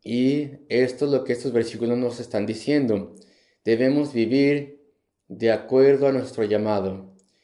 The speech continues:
El Señor te ha dado a ti y a mí un alto llamado, un alto llamamiento, uno muy grande. Él nos ha dado un testimonio. Tenemos un testimonio, cada uno de nosotros. Tú tienes un testimonio, estoy seguro que tú lo tienes si tú tienes, si tú eres creyente.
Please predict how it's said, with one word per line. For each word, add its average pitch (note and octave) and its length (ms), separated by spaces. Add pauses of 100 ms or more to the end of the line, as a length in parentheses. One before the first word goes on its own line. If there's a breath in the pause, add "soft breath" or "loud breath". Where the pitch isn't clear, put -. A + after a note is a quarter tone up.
(160)
El A2+ 180
Señor B2 800
te C#3 80
ha C3+ 80
dado C3 260
a B2+ 120
ti D#3 180
y A2+ 220
a A2 80
mí C3 180
un B2+ 240
alto A2+ 300
llamado, C#3 520
un B2 140
alto G#3+ 200
llamamiento, A#2+ 840 (640)
uno C#3 180
muy E3 160
grande. C3+ 580 (360)
Él C3 240
nos D3 240
ha C#3+ 120
dado B2+ 380
un C#3 120
testimonio. C3+ 1040
Tenemos A3+ 480
un G#3+ 120
testimonio, D3+ 600
cada G#3 280
uno A3+ 240
de E3 80
nosotros. G#2 640 (1900)
Tú C3+ 80
tienes F3 300
un E3 140
testimonio, D#3+ 440
estoy F#3 180
seguro G3 380
que E3+ 100
tú D#3+ 140
lo D#3 140
tienes F#3 260
si - 80
tú B2 120
tienes, B2+ 220
si B2+ 100
tú B2+ 100
eres C3+ 160
creyente. G#2 640